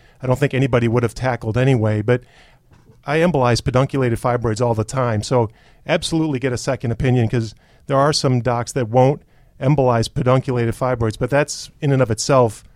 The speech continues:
probably silly. Probably she still is a candidate for U F E. The second thing is, a lot of the guys that are reading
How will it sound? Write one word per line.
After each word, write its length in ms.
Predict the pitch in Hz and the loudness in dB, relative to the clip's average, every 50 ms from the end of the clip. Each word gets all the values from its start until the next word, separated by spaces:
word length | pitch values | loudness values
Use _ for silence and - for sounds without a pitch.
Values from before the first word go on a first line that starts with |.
| - - - _ _ _ _ _ _ _ - | -20 -20 -20 _ _ _ _ _ _ _ -2
probably 460 | - 143 143 139 147 135 117 120 110 | 2 2 4 4 4 2 2 0 0
silly. 420 | 107 - - 139 135 127 120 110 104 | -2 -2 -4 -2 -2 -2 -2 -4 -4
Probably 320 | - 131 135 123 123 113 | -4 -2 -2 0 -2 -2
she 180 | 101 - - 117 | -4 -4 -6 -8
still 320 | 98 - - 156 147 139 | -6 -4 -2 0 2 2
is 140 | 120 98 113 | 0 -2 -4
a 60 | 110 | -8
candidate 500 | - - - 127 135 147 139 123 120 107 | -8 -6 -4 -2 -2 0 -2 -2 -4 -6
for 100 | - 127 | -6 -6
U 140 | 117 110 110 | -6 -4 -4
F 140 | 110 104 - | -6 -6 -6
E. 100 | 135 123 | -8 -8
The 140 | 113 120 113 | -6 -8 -8
second 400 | - - 180 202 - 214 160 - | -6 -6 -6 -6 -4 -6 -4 -2
thing 140 | 139 117 117 | -2 0 0
is, 240 | 113 113 110 107 - _ _ _ _ _ _ _ _ _ _ _ _ _ _ _ _ _ | 0 0 -2 -4 -10 _ _ _ _ _ _ _ _ _ _ _ _ _ _ _ _ _
a 60 | - 131 | -4 -2
lot 180 | 143 170 196 | 0 0 0
of 40 | 175 | 0
the 60 | 160 | -2
guys 260 | 139 151 147 147 139 127 | -2 0 0 0 0 0
that 100 | 147 127 | 0 2
are 80 | 120 | 2
reading 640 | 110 107 117 131 147 160 151 151 127 - 123 117 104 | 2 0 0 0 0 0 0 0 0 0 0 -2 -4